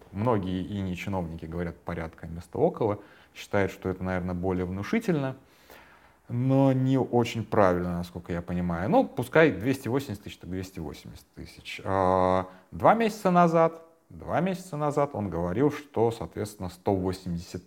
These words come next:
пять тысяч человек. И, ну, вы представляете, то есть, что,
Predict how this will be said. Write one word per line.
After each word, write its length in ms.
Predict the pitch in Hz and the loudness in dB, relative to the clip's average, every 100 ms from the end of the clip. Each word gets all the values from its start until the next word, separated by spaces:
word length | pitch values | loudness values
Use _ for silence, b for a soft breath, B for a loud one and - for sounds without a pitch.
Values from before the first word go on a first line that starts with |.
| _ | _
пять 380 | - 110 82 - | 4 4 4 -6
тысяч 300 | - - - | -18 -18 -20
человек. 580 | - - - - 147 - - b b b b b b _ _ _ _ | -20 -16 -12 0 0 0 -12 b b b b b b _ _ _ _
И, 520 | - 110 110 107 98 - - _ _ _ | -2 2 4 4 2 -4 -18 _ _ _
ну, 120 | 113 | -2
вы 160 | 98 90 | 0 -2
представляете, 840 | - - 87 90 123 110 90 - | -4 -10 -4 2 4 4 0 -8
то 160 | - 82 | -12 -10
есть, 160 | 80 | -10
что, 600 | - _ 90 87 87 87 | -14 _ -4 -2 -2 -6